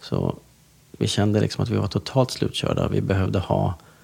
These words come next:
någon liten break från allting. Så att då, då åkte vi iväg på den här semestern. Vi hade ju planerat att åka på en semester ändå, så det var ju de pengarna vi återanvände.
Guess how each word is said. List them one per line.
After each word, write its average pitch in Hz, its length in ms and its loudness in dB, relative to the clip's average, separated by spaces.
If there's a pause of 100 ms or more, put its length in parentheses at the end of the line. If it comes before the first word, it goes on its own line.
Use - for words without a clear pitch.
(340)
någon 110 260 4
liten 95 280 0
break 90 240 2
från - 140 -2
allting. - 420 -4 (540)
Så - 140 -8
att - 80 -10
då, - 380 -2 (800)
då - 80 2
åkte 120 200 0
vi 113 60 4
iväg 107 240 2
på - 60 -6
den - 60 0
här 95 80 0
semestern. - 380 -6
Vi - 40 0
hade 110 120 0
ju 107 40 0
planerat 98 320 0
att - 60 -2
åka 98 200 -2
på 110 120 -2
en 101 80 0
semester 95 400 -2
ändå, 110 280 0
så - 140 -8
det - 60 -6
var 107 80 0
ju 95 60 0
de 98 160 -2
pengarna 98 300 -4
vi 98 100 -2
återanvände. 104 560 -2